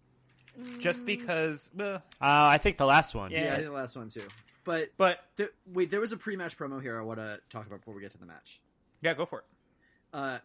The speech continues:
Speaker 2: 'cause Test gives this threat in the back, and it's so funny to me, um, because I'll give you the, the, the sort of reference first. Uh, you know, Real Housewives always have a tagline, and one of our favorites of Nathan and I have is from the O C, Kelly Dodd, who sucks. She's, like, a covid denier, and she's, like,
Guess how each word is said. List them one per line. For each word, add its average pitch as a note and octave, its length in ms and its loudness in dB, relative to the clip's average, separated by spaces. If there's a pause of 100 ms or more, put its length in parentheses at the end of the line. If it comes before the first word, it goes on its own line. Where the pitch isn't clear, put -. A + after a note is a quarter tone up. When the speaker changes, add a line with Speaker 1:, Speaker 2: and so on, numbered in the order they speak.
Speaker 2:
'cause F3+ 240 -10
Test - 560 -6
gives C#3 320 -6
this C3+ 420 -6
threat C#3+ 340 -6
in B2+ 80 -12
the B2+ 80 -8
back, A2+ 420 -8
and C#3 120 -10
it's - 140 -12
so F3 300 -6
funny C3 280 -10
to G#2+ 100 -14
me, G2 240 -14 (520)
um, B2 520 -8
because E3 400 -6 (360)
I'll D3+ 120 -4
give E3 120 -4
you D#3+ 60 -6
the, C#3+ 220 -4
the, C#3 120 -6
the B2 100 -10
sort B2 160 -6
of A2 100 -12
reference A2 400 -10
first. - 480 -16 (560)
Uh, C#3+ 180 -4
you F3 100 -2
know, E3 100 0
Real D#3+ 180 -4
Housewives C#3+ 400 -6
always B2 160 -6
have B2+ 100 -8
a A#2+ 40 -8
tagline, B2+ 640 -10 (280)
and C3+ 80 -8
one C#3+ 140 -6
of C3+ 60 -4
our C3+ 80 -4
favorites B2+ 460 -8
of A2+ 120 -12
Nathan A#2+ 480 -10
and A#2+ 100 -12
I A2+ 60 -8
have A2 220 -8
is G#2 80 -16
from A2 120 -14
the A2 120 -14
O C#3+ 80 -8
C, A#2+ 300 -10
Kelly C3 300 -10
Dodd, G#2+ 280 -6
who A#2+ 100 -12
sucks. G#2+ 360 -10
She's, G#2 120 -14
like, A2+ 100 -12
a A2+ 60 -12
covid A2 300 -12
denier, G#2 380 -10
and G#2 100 -12
she's, G2 180 -16
like, G2 120 -14